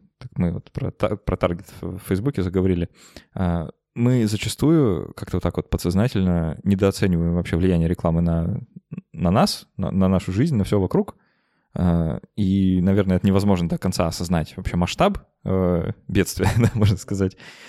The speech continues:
Э, но если людей спросить, э, там, не знаю, какой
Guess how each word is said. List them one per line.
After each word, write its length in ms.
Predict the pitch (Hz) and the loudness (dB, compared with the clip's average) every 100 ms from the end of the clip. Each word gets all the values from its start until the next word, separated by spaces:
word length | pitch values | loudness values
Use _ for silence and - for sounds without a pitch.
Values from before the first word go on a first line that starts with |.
| - | -4
Э, 280 | 101 95 92 - | 2 2 2 2
но 560 | 110 104 95 92 104 53 - - | 4 6 4 2 0 -4 -10 -6
если 360 | - 101 107 | -2 0 2
людей 400 | 104 101 98 92 | 2 4 4 2
спросить, 520 | - 104 95 101 - - | 0 -4 0 -2 -2 -2
э, 680 | 85 82 82 - - - - _ _ | 0 0 -2 -2 -6 -10 -16 _ _
там, 140 | - 90 | -10 -6
не 40 | |
знаю, 220 | 82 82 | -6 -8
какой 500 | - - 95 90 - | -8 0 2 2 -4